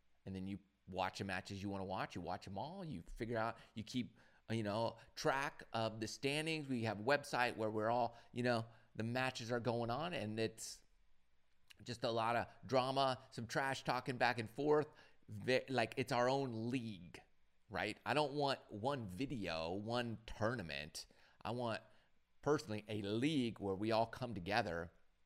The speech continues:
we're part of, and that way we, we have, like, a stake in it,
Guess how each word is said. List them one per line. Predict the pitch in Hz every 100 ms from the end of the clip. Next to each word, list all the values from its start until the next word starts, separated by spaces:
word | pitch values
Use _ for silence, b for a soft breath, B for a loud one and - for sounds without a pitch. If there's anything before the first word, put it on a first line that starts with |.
| -
we're | 104 98
part | - 123 131
of, | 78 73 57 - - b b b
and | 92 95
that | 104 90
way | 107
we, | 95 113 110 92 b b b
we | - 117
have, | 107 98
like, | 98 95 - _ _ _
a | 98
stake | - - 117 127 -
in | 104 98
it, | 82 -